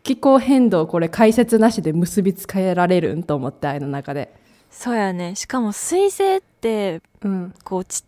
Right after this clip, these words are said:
Speaker 2: ちゃい彗星とか日本に、あ、日本じゃない、地球にこう落ちてきたりするっていうのはなんか聞いたことは確かにあるけど、
Speaker 1: うん。
Speaker 2: でも現実問題としてあんまり身近な話ではないやん。環境問題と違って。だから、
Speaker 1: 確かに。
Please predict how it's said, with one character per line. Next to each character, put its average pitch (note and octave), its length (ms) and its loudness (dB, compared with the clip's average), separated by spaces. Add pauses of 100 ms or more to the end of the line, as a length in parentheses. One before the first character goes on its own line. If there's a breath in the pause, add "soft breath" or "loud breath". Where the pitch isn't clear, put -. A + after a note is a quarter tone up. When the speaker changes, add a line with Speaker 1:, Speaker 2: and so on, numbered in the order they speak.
Speaker 2:
ち - 80 0
ゃ G4 80 6
い D4 240 2
彗 G#3+ 300 -4
星 A3 220 -4
と G3 140 -8
か E3+ 220 -6
日 F#3 120 -2
本 A#3+ 220 0
に、 F#3 160 -2
あ、 F#3 120 -4
日 F3+ 120 -2
本 G3 140 -4
じ F3+ 60 -6
ゃ - 20 -4
な D#3+ 80 -4
い、 E3 40 -8
地 - 140 -8
球 A#3+ 240 0
に A#3 160 -4
こ D#3+ 320 -6
う - 60 -6
落 F#3 100 -6
ち - 60 -16
て A3 100 -4
き - 100 -16
た A#3 140 -2
り F#3 80 -2
す G3+ 140 -6
る A3+ 80 0
っ A3+ 40 -4
て G3 100 -6
い - 20 -2
う - 20 -4
の E3 60 -4
は E3 40 -4
な E3+ 60 -6
ん - 20 -10
か D#3 100 -8 (120)
聞 A4+ 160 0
い - 60 0
た A3+ 100 2
こ - 140 -2
と - 80 -8
は E3 200 -6
確 B3 200 -2
か G3+ 100 -2
に D#3+ 140 -8
あ G3 100 2
る D4 140 0
け F3 220 -4
ど、 F3 340 0 (180 loud breath)
Speaker 1:
う F#3 40 -2
ん。 F#3 120 -2
Speaker 2:
で A3+ 100 0
も G#3+ 280 -2 (260 loud breath)
現 D4+ 320 2
実 E4+ 260 -2
問 G4 240 2
題 A3+ 220 2
と G3 140 -6
し F3+ 100 -8
て - 120 -6
あ A#3+ 100 -4
ん C4 60 -2
ま C4+ 100 0
り B3 80 0
身 G#3 160 2
近 B3+ 320 0
な D4 100 0
話 A3 400 -4
で F3+ 80 -4
は E3 140 -8
な E3+ 180 -4
い E3+ 160 -6
や E3+ 160 -4
ん。 G3+ 200 -8
環 A3 220 0
境 G#3 160 -2
問 G3+ 200 2
題 F3 160 0
と - 80 -10
違 - 180 -8 (100)
っ D#3+ 60 -8
て。 - 380 -12 (400 loud breath)
だ A#3+ 100 2
か G3 160 0
ら、 G3 160 2
Speaker 1:
確 - 20 -2
か - 20 6
に。 A3 180 6